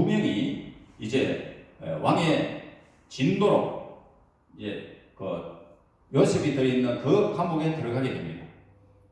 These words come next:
그때에 꿈을 꾸죠. 두 사람이 다 꿈을 꾸는데 꿈을 꾸면서 한 사람은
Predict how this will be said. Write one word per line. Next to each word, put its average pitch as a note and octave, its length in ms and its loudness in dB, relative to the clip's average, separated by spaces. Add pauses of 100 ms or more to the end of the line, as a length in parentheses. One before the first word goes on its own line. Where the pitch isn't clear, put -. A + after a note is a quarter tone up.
(160)
그때에 B3 640 0
꿈을 C#4+ 280 2
꾸죠. - 220 -2 (260)
두 G3 160 -2
사람이 A#3 420 -2
다 G3+ 260 -2
꿈을 G#3+ 280 -2
꾸는데 - 1080 0
꿈을 F#3+ 320 0
꾸면서 - 880 0
한 D3 160 -4
사람은 D#3 840 0